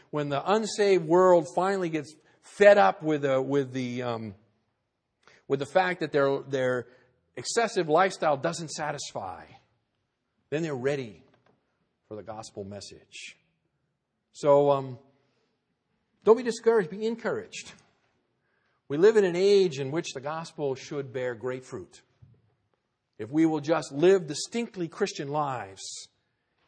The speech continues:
and then preach the truth as we have opportunity to do so. Let's pray. Well, our Father, I pray your Spirit would use his word to, uh, probe all of our hearts here tonight.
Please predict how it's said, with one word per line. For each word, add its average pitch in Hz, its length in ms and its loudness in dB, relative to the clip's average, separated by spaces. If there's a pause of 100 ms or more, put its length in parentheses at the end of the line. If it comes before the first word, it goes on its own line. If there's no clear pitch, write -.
(100)
and 107 100 -10
then 127 200 -6
preach 165 340 -8
the - 60 -20
truth - 640 -10 (720)
as - 60 -20
we 110 100 -10
have 110 100 -8
opportunity 107 640 -10
to 95 120 -20
do 95 180 -20
so. - 160 -20 (160)
Let's 95 160 -20
pray. - 200 -20 (3250)
Well, 143 100 2
our 139 80 4
Father, 147 440 4
I 123 100 2
pray 165 260 0
your 135 200 -4
Spirit 165 440 -2
would 127 160 -8
use 156 400 -4
his 143 220 -6
word 147 340 4
to, 120 280 -2
uh, 110 40 -4
probe 160 380 2
all 151 180 6
of 127 80 -2
our 123 120 0
hearts 127 360 -4
here 110 180 -10
tonight. 104 480 -12